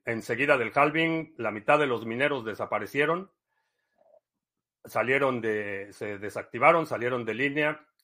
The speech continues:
y se retrasaron los bloques dos horas, entonces, este, parece que se redujo, el halving de Bcash fue el halving de, de, de mineros,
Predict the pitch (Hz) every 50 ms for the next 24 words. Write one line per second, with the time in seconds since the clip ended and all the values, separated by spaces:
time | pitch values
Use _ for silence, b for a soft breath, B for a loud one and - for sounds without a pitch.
0 | _ _ - 120 113 107 104 104 107 104 101 104 101 104 101 101 101 101 98 101
1 | 95 98 98 _ _ _ _ _ _ _ _ - 117 _ _ _ _ _ _ -
2 | 123 - - 127 120 123 120 - 123 120 156 143 139 135 123 117 110 110 123 143
3 | 147 151 151 - 123 110 104 120 117 117 - 175 180 185 175 170 170 170 160 -
4 | - 117 110 101 - 123 123 131 113 131 123 117 - - 104 98 - - _ -
5 | 104 95 _ _ - 101 101 117 139 139 - 139 123 - - - 107 101 98 95
6 | 95 - _ _ _ _ _ _ _ _ _ _ _ _ _ _ _ _ _ _
7 | _ _ - 120 110 123 123 123 156 160 - 160 143 143 - 127 123 120 - 165
8 | 170 165 170 156 147 127 113 120 113 110 110 110 110 107 107 104 110 135 127 -
9 | 143 147 160 - - - 139 131 127 117 - 135 131 135 127 131 123 110 101 101
10 | 101 110 _ - 101 101 98 98 101 104 - - 107 104 104 110 110 120 156 175
11 | 175 151 139 - - - - _